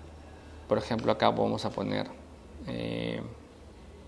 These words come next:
a qué ciudades, ¿no? quieren viajar.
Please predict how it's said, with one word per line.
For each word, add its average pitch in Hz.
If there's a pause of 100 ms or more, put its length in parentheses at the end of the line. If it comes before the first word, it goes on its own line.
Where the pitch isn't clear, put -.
(4000)
a 120
qué 120
ciudades, 120
¿no? 143 (2000)
quieren 107
viajar. 120